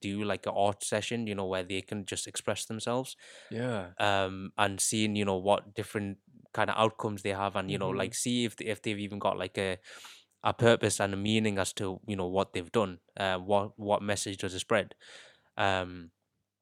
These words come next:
Speaker 1: and I just think, you know, from my experience with artwork, like, it, it instantly just kinda brings me to a much better place. Um, so, you know, I've tried obviously doing that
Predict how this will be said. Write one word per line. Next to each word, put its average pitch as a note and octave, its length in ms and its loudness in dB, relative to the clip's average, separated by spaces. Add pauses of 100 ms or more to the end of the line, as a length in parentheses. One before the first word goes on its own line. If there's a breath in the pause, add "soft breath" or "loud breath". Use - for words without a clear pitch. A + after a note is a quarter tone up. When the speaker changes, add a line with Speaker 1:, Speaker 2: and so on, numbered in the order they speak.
(320)
Speaker 1:
and A2+ 80 10
I A2+ 60 8
just A2+ 280 2
think, A#2 280 0 (160)
you G2+ 360 -8
know, F#2+ 120 -2
from G2 200 0
my G#2+ 200 8
experience F#2 680 0
with F#2 120 -2
artwork, F#2+ 500 0
like, F2 300 -6
it, - 280 -20 (260)
it G#2+ 640 -2
instantly A2+ 480 0
just - 220 -4
kinda G2 240 -2
brings F#2+ 340 -4
me G#2 180 -4
to G2 160 -8
a F2 40 -8
much F2+ 280 -6
better F2+ 200 -2
place. A2 340 -2 (600 loud breath)
Um, F2 500 -4 (520)
so, F2 520 0 (520)
you G#2+ 120 -2
know, G#2 60 2
I've F#2+ 200 2
tried A#2+ 360 6
obviously G2+ 260 0
doing G2+ 240 -2
that F#2 180 0